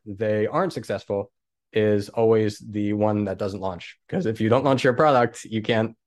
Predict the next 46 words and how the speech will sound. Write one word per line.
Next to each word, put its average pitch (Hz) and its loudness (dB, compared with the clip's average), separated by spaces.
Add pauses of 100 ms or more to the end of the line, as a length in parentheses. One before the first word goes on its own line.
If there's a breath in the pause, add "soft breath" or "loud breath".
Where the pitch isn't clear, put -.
(240 soft breath)
get 107 2
customers. 95 -6
So, 101 2 (680)
um, 95 0
I 117 2
would 123 2
say 120 4
the 110 0
number 131 0
one 143 0
thing 117 -4
is 107 -8
to 104 -10
figure 131 0
out 127 2 (100)
a 104 -10
deadline 147 -2
for 170 -4
yourself 170 -4 (640)
and 107 -2
get 113 -2
the 104 -4
product 101 -4
out 90 -8
there, 87 -8
whether 98 0
it's 92 -4
a - -10
course, 127 4
a 87 -6
coaching 117 -2
program, 110 -2 (280)
a 95 -8
membership, 101 0 (100)
a 98 -2
membership 113 -2
site, 107 0
just - -6 (240)
find 135 2
a 135 6
way 120 2
to 107 -4
get 101 -4
it 101 -6
out 90 -12
there. - -18